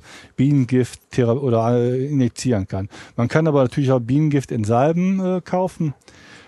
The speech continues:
Ist halt, äh, für alle Arten an Ekzemen oder sonstigen Sachen kann man's halt für nutzen. Aber wie gesagt, Bienengift in der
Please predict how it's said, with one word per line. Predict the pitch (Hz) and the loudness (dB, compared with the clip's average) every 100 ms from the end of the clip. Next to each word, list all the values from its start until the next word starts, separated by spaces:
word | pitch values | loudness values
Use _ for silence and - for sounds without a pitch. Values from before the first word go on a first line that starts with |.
| _ | _
Ist | - 147 - - | -6 -4 -6 0
halt, | 143 139 135 - 143 | 2 4 2 -2 0
äh, | 127 120 117 113 107 | 2 4 4 2 0
für | 120 - - 120 113 110 143 | -4 -10 -6 0 2 0 0
alle | 135 | -2
Arten | 120 127 - 120 113 | 0 -2 -2 -2 0
an | 113 107 101 113 - | -2 -2 -2 -4 -10
Ekzemen | - - - 143 147 143 135 127 127 127 | -18 -10 -2 0 2 4 2 2 2 0
oder | 117 110 | 0 0
sonstigen | 113 139 147 131 | 2 0 0 0
Sachen | 127 127 139 | 0 -2 -4
kann | 135 139 | -2 0
man's | 131 | 0
halt | 135 123 | 0 0
für | 131 | 0
nutzen. | 131 - 117 - - - - | 0 0 -4 -6 -20 -20 -10
Aber | - 123 | -4 0
wie | |
gesagt, | 123 123 123 | 2 2 2
Bienengift | 123 147 131 135 156 - - | 2 2 2 2 0 -4 -10
in | 147 131 | -2 2
der | 127 | 2